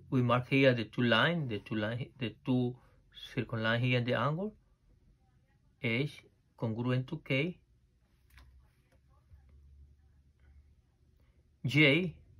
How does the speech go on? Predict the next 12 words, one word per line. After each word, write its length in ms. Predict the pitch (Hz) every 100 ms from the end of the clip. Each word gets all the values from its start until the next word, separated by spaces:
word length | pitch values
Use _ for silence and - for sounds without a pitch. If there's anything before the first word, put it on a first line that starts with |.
| - - - - _
is 140 | 127 -
congruent 600 | 135 120 120 131 139 - - - - - - - - - - - - - - - - - - - - - - - - -
to 160 | 143
J. 460 | 127 131 120 190 - - - - -
You 80 | -
have 160 | 110
the 120 | 110 107
same, 360 | - 135 160 -
the 120 | - 117
same 360 | - 131 135
name. 300 | 127 123 165 - - - - - - - - - - - - - - -
Okay, 220 | 113